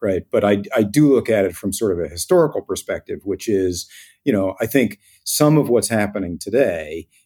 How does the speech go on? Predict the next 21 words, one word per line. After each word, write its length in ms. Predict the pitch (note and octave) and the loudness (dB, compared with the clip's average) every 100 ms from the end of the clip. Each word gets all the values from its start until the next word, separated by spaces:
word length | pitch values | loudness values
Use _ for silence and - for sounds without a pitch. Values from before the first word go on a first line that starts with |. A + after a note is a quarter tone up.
| - | -2
is 160 | C3 A2+ | 0 2
a 80 | |
reaction, 920 | G#2 G#2 G#2 G2 G2 - - - A#2+ A2+ | 2 4 4 2 -4 -8 -16 -14 -12 -6
and 140 | G#2 | -2
every, 540 | A2+ B2+ C3+ A2+ G2+ - - | 2 4 4 4 2 -4 -4
every 240 | E3 D#3 A#2+ | 2 2 4
action 400 | A#2 A2+ - G2+ | 2 0 -2 -2
in 100 | F2 | -2
society 520 | - - A2 G2+ F#2+ | -4 0 2 2 0
is 120 | F#2 | -2
usually 640 | B2 B2 A2 G#2 G2+ G#2 | -2 -2 0 -2 0 0
a 60 | G2+ | 0
re-, 320 | G2+ C3+ D3 | 2 2 2
an 200 | A#2+ A2 A2 | 0 0 2
overreaction 920 | D#3+ D#3 B2 G#2 G2 F#2 F#2 - F#2+ | 2 4 2 2 0 -2 -6 -8 -10
to 80 | F2 | -8
something 360 | - G#2+ G2+ G2 | -8 -8 -8 -10
that 100 | F2 | -6
happened 340 | G#2+ G2+ F2 | -6 -8 -14
before, 540 | - - G3+ G#2+ - - | -16 0 0 0 -4 -4
right? 240 | A#2 G#2+ | -2 -2